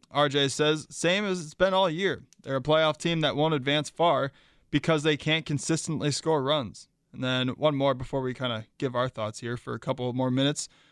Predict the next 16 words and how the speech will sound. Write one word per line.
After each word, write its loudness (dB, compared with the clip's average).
Josh 2
on 0
Twitter 2
says, 2
"Zero 2
as -20
far 2
as, -4
as 2
far 4
as -2
this -8
confidence 0
level. 2
They're 2
cooked. -2